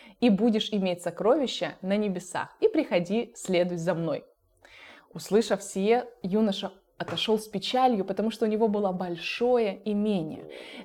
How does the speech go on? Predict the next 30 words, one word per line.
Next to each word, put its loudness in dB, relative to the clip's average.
А 0
теперь 6
вернемся 2
раньше. 0
Он 2
ему 6
говорит: 4
«А, 0
заповеди: 4
люби 6
ближнего, 4
как -8
самого -2
себя». -4
Если 2
ты -2
любишь 2
людей, 0
как -12
самого -2
себя, -6
ты 0
будешь 0
отдавать, -4
ты 2
будешь 6
способен 4
давать. -2
То 10
есть 6